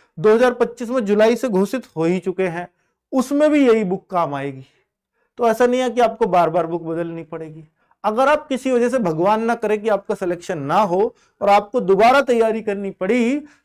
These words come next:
तो यही बुक आपको काम कर जाएगी। और इसका सॉल्यूशन एक क्वेश्चन का किस पे पड़ा होगा? YouTube पे पड़ा होगा। और मैं हमेशा कहता हूं भाई एक बुक को तीन चार बार करिए।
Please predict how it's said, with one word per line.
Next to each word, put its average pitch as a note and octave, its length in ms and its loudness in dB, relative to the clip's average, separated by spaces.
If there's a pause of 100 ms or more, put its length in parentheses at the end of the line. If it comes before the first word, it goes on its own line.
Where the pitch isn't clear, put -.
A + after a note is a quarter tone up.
तो C#4+ 60 -4
यही A3+ 420 4
बुक C#4+ 220 0
आपको A3 320 2
काम D3+ 260 -2
कर C3+ 160 -6
जाएगी। C3 400 -6 (100)
और C4 140 4
इसका C#4+ 280 2
सॉल्यूशन A#3+ 460 2
एक A#3 180 -4
क्वेश्चन G#3+ 440 -4
का B3 100 -2
किस - 1000 -12
पे B3 160 0
पड़ा A#3 240 2
होगा? G#3 240 4
YouTube D3+ 380 -2
पे - 180 -12
पड़ा A#2+ 220 -8
होगा। A#2+ 300 -14 (260)
और G3+ 80 -2
मैं A#3 140 0
हमेशा A#3 400 2
कहता A#3+ 240 -2
हूं B3+ 100 -4
भाई C4+ 120 -2 (100)
एक B3+ 180 2
बुक B3 220 -4
को C#4+ 120 -2
तीन C4 260 -4
चार A#3 200 2
बार G3 200 2
करिए। B2+ 400 -6